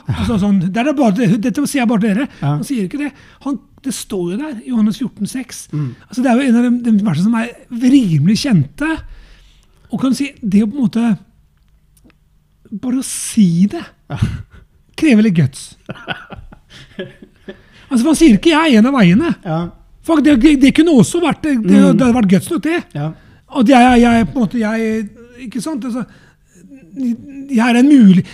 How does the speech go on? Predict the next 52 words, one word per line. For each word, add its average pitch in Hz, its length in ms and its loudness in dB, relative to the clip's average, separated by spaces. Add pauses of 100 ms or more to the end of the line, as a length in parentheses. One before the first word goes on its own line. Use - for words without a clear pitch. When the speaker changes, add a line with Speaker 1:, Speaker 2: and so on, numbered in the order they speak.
Speaker 2:
jeg 254 100 2
er 233 100 4
et 196 100 0
mulig 233 280 6
liv. 269 360 0
Speaker 1:
Ja. 143 140 -6 (540)
Speaker 2:
Han 254 160 -6
sier, 277 140 2
«Jeg 220 100 2
er 254 100 2
livet». 220 540 4 (300)
Speaker 1:
Ja. 147 160 -8 (680)
Speaker 2:
Han 294 140 -2
slår 214 320 4
på 214 80 -4
en 294 80 -4
måte, 233 260 -6 (460)
han, 247 160 -6 (180)
han, 226 140 -8 (240)
han 220 160 -6
stei-, 226 340 -8
han 208 140 -6
slår 233 240 -4
det 269 80 -4
inn 220 100 -2
i 214 80 -6
stein, - 360 -14 (240)
han 269 100 -4
slår 208 340 -2
det 285 80 -2
i 294 80 -6
steinen, 175 340 -2
kan 190 140 -2
du 202 80 0
si, 247 120 -6
bang. 202 340 -4 (160)
Speaker 1:
Mm. 175 320 -4 (480)
Speaker 2:
Og 262 80 -8
det 247 80 -4
er 220 100 -2
liksom 208 160 -2
ikke 262 140 -4
noe 262 100 -2
som 175 140 -4
kan 247 100 -4
omskrive 175 480 -2
det. 285 100 -4 (380)
Du 269 60 -4
kan 214 180 2
på 226 80 -8
en 320 60 2
måte, 202 220 2